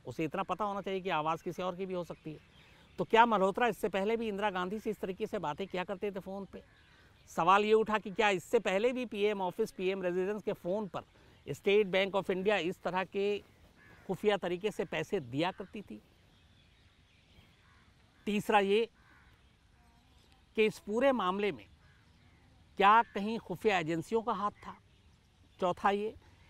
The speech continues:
कि क्या रुस्तम सोहराब, जो कि भारतीय सेना में कप्तान था, और ये भी है कि वो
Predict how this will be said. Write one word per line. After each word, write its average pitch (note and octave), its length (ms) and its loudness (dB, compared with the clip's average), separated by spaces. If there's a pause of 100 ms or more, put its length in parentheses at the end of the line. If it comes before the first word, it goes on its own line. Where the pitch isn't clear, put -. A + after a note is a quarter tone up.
(140)
कि E3+ 80 0
क्या G#3+ 320 4
रुस्तम G3 360 -4
सोहराब, E3+ 400 0
जो D#3+ 100 -6
कि G3 160 -6
भारतीय D3 500 -2
सेना E3 320 -6
में G#3 140 -10
कप्तान F#3+ 460 -2
था, D3 100 -14
और A#2 240 -8
ये D3+ 120 -4
भी F#3+ 140 -4
है G3 100 -4
कि G#3+ 140 -8
वो G#3 200 -4